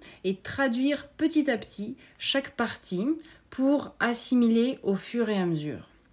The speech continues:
Il faut réduire au maximum la partie visuelle, c'est-à-dire le surplus d'informations, le surplus de mots au maximum pour mieux traiter les informations clés. Ensuite, encouragez vraiment votre enfant à toujours démarrer l'apprentissage d'une leçon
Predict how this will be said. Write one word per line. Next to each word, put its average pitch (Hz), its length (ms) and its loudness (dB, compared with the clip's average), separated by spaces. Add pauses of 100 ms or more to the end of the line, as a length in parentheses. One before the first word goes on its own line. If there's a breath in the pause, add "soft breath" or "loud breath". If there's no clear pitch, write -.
(320 soft breath)
Il 190 80 0
faut 240 140 2
réduire 262 540 6
au 226 60 4
maximum 247 720 2
la 196 140 2
partie 247 480 -2
visuelle, 208 580 4
c'est-à-dire 202 400 0
le 180 80 2
surplus 269 680 0
d'informations, 214 800 0
le 226 100 2
surplus 254 480 -4
de 202 140 4
mots 220 320 4 (320 loud breath)
au 185 80 2
maximum 226 840 2 (400 loud breath)
pour 277 300 4
mieux 254 360 6
traiter 240 420 -2
les 208 160 2
informations 190 600 -2
clés. - 220 -12 (300)
Ensuite, 311 420 4
encouragez 254 520 2
vraiment 233 420 4
votre 214 280 0
enfant 220 480 -2 (320 loud breath)
à 208 80 -2
toujours 277 440 4
démarrer 262 440 6
l'apprentissage 226 760 0
d'une 196 180 6
leçon 220 520 2